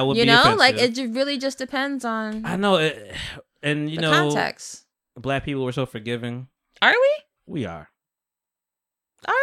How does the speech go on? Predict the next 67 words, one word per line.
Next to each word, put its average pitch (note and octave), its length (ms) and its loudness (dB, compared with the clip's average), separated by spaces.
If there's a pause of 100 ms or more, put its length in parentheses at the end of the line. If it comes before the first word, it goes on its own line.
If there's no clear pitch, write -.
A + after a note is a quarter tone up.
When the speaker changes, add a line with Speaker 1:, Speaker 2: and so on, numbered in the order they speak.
(240)
Speaker 2:
we? D5 60 0
Speaker 1:
Ju-, D#3 220 0
we, E3+ 320 0
it, C#3+ 240 -6
we F#3 360 2
made D#3+ 260 2
the C#3 60 -4
term D3 400 2
invited A#2+ 360 -2
to A2+ 60 -12
the A2+ 60 -8
cookout. F2+ 400 -8
We C3 140 -4
are B2+ 60 -2
forgiving. G2 500 -8 (200)
Speaker 2:
<sighs> - 100 -18 (420)
Speaker 1:
Yeah, A2 160 -4
I - 20 0
know. F#2+ 300 -4
It's G#2+ 140 -12
disgusting. - 560 -10 (240)
But G#2+ 200 -2
we B2+ 200 0
are, B2 320 0 (200)
we're A2 240 -16
forgiving B2+ 360 -4
people. D#3 260 -4
We'd A2+ 120 -4
be A#2+ 100 -6
like, A#2 240 -2
"Oh, F#4 160 -2
this F#4 100 -6
shit." D#3 340 -10
'Cause, E3+ 140 4
like, D#3+ 160 2
I, F3 160 0
I, A3 440 8
I, - 0 -
I A#3 260 6
went C#4+ 180 8
to, - 180 -6
I, F#3 100 6
like, G3+ 360 4 (160)
I, F3+ 240 4
I F3 40 0
felt G#3+ 220 -2
like G3 160 -2
you G3+ 120 4
a F3+ 40 8
little F3+ 220 4
bit. F#3 340 2
I D3+ 60 -2
was D#3 80 -4
like, D#3 280 -2 (220)
"Let G4+ 100 -8
me A4 60 6
read G4+ 100 8
the F3 60 4
comments C3+ 360 4
and B2 80 -8
see, C#3 240 -2
like, B2 260 2
Speaker 2:
Mm-hmm. B2 140 0
Speaker 1:
where A#2 280 0
people A#2 280 -4
are, A2+ 100 -2
like," G#2+ 260 -6